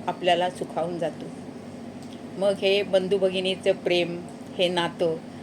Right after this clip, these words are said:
रक्ताचं असो वा प्रेमभावनेने भरलेलं असो. धन्यवाद. माझे हे रसग्रहण आपल्याला कसे वाटले हे नक्की मला कळवा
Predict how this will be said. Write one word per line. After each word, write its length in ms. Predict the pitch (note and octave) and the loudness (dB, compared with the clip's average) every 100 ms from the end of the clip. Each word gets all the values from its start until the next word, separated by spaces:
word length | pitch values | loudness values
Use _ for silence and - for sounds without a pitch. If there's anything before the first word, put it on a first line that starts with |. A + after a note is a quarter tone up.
| - - | -10 2
रक्ताचं 560 | E3+ D#3+ - G#3 - | 2 2 2 2 2
असो 460 | G#3 G3 G#3 G3 F3+ - - - - - - | 0 0 0 0 -2 -8 -14 -14 -12 -12 -4
वा 260 | F3+ E3+ E3 | 0 2 0
प्रेमभावनेने 1300 | - - G3 A3 A3+ F#3+ E3 E3+ E3 E3 E3 E3 D3 - - - - - - - - - - - | -2 2 4 4 2 0 0 0 -2 -2 0 -2 -2 -8 -12 -12 -12 -12 -12 -14 -12 -14 -12 -10
भरलेलं 520 | - F3 E3 F3+ G3 | -4 -2 2 2 4
असो. 280 | F3 C3 - - - - - - - - - - - F#3 | 2 0 -10 -10 -12 -12 -12 -12 -12 -12 -12 -12 -10 -6
धन्यवाद. 440 | F3+ E3+ E3 C#3 - - - - - - - - - | -2 0 0 -2 -8 -12 -14 -14 -14 -14 -14 -14 -6
माझे 280 | G3+ G3 G3+ | 2 4 10
हे 180 | C4+ C#4+ | 12 12
रसग्रहण 500 | B3+ B3 C4 B3+ B3 | 10 8 6 6 2
आपल्याला 360 | A#3+ A3+ A#3 A#3 | 0 2 4 4
कसे 360 | A#3 G#3+ B3 | 2 6 8
वाटले 460 | A#3+ A3+ G#3+ G#3 G3 - - - - - - | 10 6 4 0 0 -4 -12 -12 -12 -2 6
हे 180 | A#3+ B3+ - | 6 6 0
नक्की 520 | G#3 G#3 - B3 B3 B3+ - - - - - - | -2 -2 -2 -4 -4 -4 -12 -12 -12 -12 -12 -8
मला 320 | F#3 F3 F#3 F3 - | 0 2 2 -2 2
कळवा 220 | E3+ D3 | 4 4